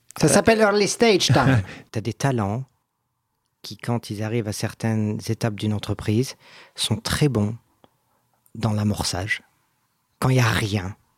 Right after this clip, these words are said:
Speaker 1: quand il y a tout à faire, et qui après,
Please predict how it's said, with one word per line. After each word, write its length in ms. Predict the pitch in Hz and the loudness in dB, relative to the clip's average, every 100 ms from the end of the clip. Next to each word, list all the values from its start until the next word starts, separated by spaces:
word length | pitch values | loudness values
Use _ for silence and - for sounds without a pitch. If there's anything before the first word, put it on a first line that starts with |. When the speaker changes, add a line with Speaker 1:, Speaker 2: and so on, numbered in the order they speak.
| _ _ _ _ | _ _ _ _
Speaker 1:
quand 120 | - 123 | -2 0
il 60 | |
y 60 | 113 | 0
a 40 | |
tout 220 | - 156 - | 0 -2 0
à 100 | 113 | -2
faire, 480 | - 98 117 - - _ - - - - | -2 -4 -4 -8 -18 _ -18 -14 -16 -6
et 100 | 120 | -6
qui 240 | - - | -4 -2
après, 500 | 110 - - 165 196 | -2 0 2 4 2